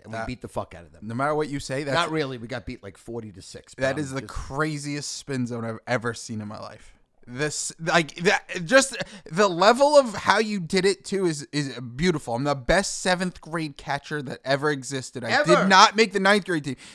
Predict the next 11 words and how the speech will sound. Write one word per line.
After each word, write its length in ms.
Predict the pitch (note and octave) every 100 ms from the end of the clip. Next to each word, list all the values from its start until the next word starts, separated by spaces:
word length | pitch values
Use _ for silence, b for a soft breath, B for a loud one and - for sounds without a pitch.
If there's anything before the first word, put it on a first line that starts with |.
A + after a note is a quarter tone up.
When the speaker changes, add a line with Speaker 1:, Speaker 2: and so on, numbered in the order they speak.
| B -
Speaker 2:
but 180 | F#3
you 140 | F#3 F3+ -
also 400 | G#3+ B3+ - A3+
didn't 240 | G3 F#3+
make 140 | F#3 F3+
Speaker 1:
They 80 |
Speaker 2:
the 40 | F#3+
seventh 320 | G3+ F#3 D4
Speaker 1:
didn't 100 | F3
Speaker 2:
team. 60 | G3
Speaker 1:
like, 200 | C#4